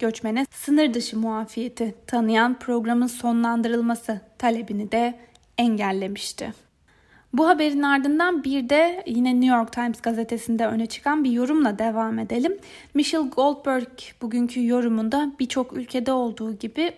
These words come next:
A B D'de uygulanan uzaktan eğitim sistemini eleştirmiş. Bu yoruma göre uzaktan eğitim tam bir kabus ve sadece sınırlı sayıda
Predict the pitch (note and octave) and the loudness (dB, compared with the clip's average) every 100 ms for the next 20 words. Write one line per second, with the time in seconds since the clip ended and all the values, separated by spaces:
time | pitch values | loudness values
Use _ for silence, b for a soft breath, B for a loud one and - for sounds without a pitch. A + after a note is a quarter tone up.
0 | - - B3 B3 B3+ B3+ C#4 - A#3+ A#3 | -6 0 2 2 0 -2 -2 -2 -4 -4
1 | A#3 A#3 C#4+ D4 B3+ A#3+ B3 - D4+ D4+ | -4 0 0 0 -2 0 0 0 -2 -2
2 | C4+ C4 D4+ C4+ - A3 - G3+ G3+ G3+ | -2 -2 0 -2 -2 -10 -6 -4 -2 -4
3 | G3+ - B B - A#3+ A3 G#3+ - A#3 | -6 -14 B B -2 0 0 -4 -2 2
4 | C#4 F#4 B B B B _ D#4 D#4 D4 | 2 0 B B B B _ 2 4 4
5 | C#4 C#4 C4 B3+ B3+ C4+ D4 - B3+ B3 | 4 4 4 2 2 2 -4 -6 0 0
6 | B3+ C#4+ C4 - A#3+ A#3+ D4+ D#4 D#4 C#4+ | 2 0 -2 -2 -4 -4 -4 -4 0 2
7 | C#4 A#3+ D4+ - C4+ B3+ A#3+ D#4+ - A#3 | 2 2 -4 -4 -2 -2 -2 -6 -6 -6
8 | A#3+ - C#4 D4+ C4 A#3+ C#4 - B3 B3+ | -6 -2 2 2 2 -4 -4 -2 0 -2
9 | B3 A3+ A#3 A3+ | -4 -4 -4 -4